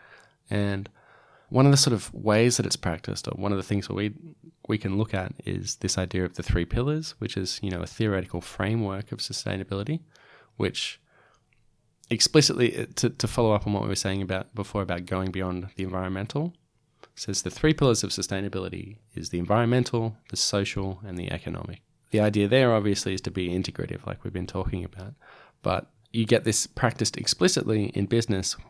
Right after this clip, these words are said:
with this idea of the triple bottom line, which again looks at the same thing. It's triple because it's looking at the three pillars. It's society, economic, and environmental. So to what extent does the triple bottom line embody sustainability, I guess,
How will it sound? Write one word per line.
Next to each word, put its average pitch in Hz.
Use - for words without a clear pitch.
with 101
this 95
idea 90
of 90
the 92
triple -
bottom 87
line, 90
which 87
again 98
looks 92
at -
the -
same 90
thing. 95
It's -
triple 90
because -
it's -
looking 90
at -
the -
three -
pillars. 104
It's -
society, 87
economic, 87
and 87
environmental. 85
So 101
to 110
what 107
extent -
does 98
the 98
triple -
bottom 92
line 90
embody 87
sustainability, 92
I -
guess, -